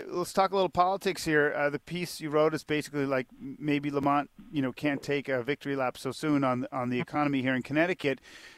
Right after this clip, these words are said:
Um, you know, what is your take on, I mean, we obviously have a huge surplus, but we have huge inflation, and, and you don't think he can, he can take credit for it, or you think he's vulnerable on the economy?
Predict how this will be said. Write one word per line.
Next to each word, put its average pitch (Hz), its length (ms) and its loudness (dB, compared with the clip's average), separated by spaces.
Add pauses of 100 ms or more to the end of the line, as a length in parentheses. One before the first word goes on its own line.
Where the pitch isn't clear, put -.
(120)
Um, 131 340 2 (520)
you 170 180 0
know, 165 60 4
what 175 160 2
is 180 140 2
your 196 140 4
take 208 340 4
on, 143 240 6
I 147 60 2
mean, 143 360 2 (280)
we 156 120 -2
obviously 160 280 2
have 135 100 0
a 139 40 -2
huge 147 200 -4
surplus, 143 580 0
but 131 200 -2
we 131 100 0
have 123 140 -2
huge 147 200 -4
inflation, 143 640 -2
and, 120 260 -4 (540)
and 123 320 -4 (120)
you 151 180 -6
don't 165 220 4
think 170 420 -2
he 147 240 -8
can, 139 320 -2
he 143 160 -4
can 135 140 -4
take 147 160 -2
credit 160 260 0
for 202 160 0
it, 196 60 2
or 180 40 2
you 147 80 2
think 147 200 -2
he's 143 180 -6
vulnerable 151 460 2
on 113 160 -2
the 110 80 -6
economy? 101 460 -8